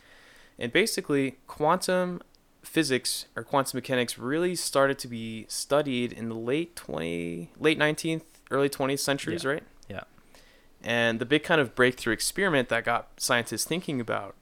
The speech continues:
Speaker 1: uh, quantum mechanics was called the double slit experiment. So basically, what the double slit experiment was, was an experiment where they had, um, I don't know what it was, metal or something, or
Speaker 2: Yeah, just like a me-,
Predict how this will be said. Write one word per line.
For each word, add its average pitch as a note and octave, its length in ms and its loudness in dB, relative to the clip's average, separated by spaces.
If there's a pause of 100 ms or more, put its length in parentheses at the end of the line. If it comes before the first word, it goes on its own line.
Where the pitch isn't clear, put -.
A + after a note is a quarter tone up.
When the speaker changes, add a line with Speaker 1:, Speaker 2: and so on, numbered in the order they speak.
Speaker 1:
uh, G2+ 140 -14
quantum - 380 -2
mechanics G2+ 460 -10
was A2 240 -8
called G#2+ 280 -4
the G#2 80 -14
double B2+ 280 -2
slit - 320 0
experiment. - 480 -12 (760)
So C#3 320 0 (1040)
basically, C#3+ 640 2 (240)
what G#2+ 240 -4
the A2+ 80 -10
double D3 240 4
slit E3+ 340 0
experiment B2 540 -4
was, A2+ 480 0 (240)
was A2 160 -2
an A#2 80 -2
experiment E3+ 560 0
where A#2+ 140 2
they A#2 140 -2
had, A2+ 360 -4 (680)
um, G#2+ 360 -8 (520)
I - 60 -4
don't B2+ 100 0
know A#2+ 60 0
what A2 140 -4
it G2+ 40 -10
was, F#2+ 240 -10 (320)
metal C#3 280 4
or C#3+ 180 0
something, C#3 520 -6
or A2+ 280 -6
Speaker 2:
Yeah, C#3 240 8
just C3 260 2
like D3 200 6
a C3 80 2
me-, B2+ 200 4